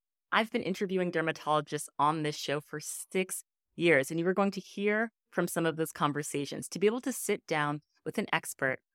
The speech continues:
for an hour and talk to them about skincare is incredible. And I know that great dermatology is often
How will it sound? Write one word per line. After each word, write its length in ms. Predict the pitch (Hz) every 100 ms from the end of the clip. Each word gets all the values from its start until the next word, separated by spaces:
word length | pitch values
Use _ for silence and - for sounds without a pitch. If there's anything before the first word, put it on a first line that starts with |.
| _
for 160 | - 156
an 80 | 190
hour 400 | - 147 139 127 -
and 160 | 131
talk 280 | - - 151
to 100 | -
them 180 | 165 156
about 280 | - 135 -
skincare 680 | - - 143 143 131 120 -
is 120 | -
incredible. 560 | - 214 233 170 123 -
And 120 | 196 -
I 180 | 233 320
know 200 | 185 196
that 180 | -
great 320 | 151 160 202 -
dermatology 800 | 160 180 - 143 160 180 214 240
is 200 | 196 - -
often 440 | 165 190 - 220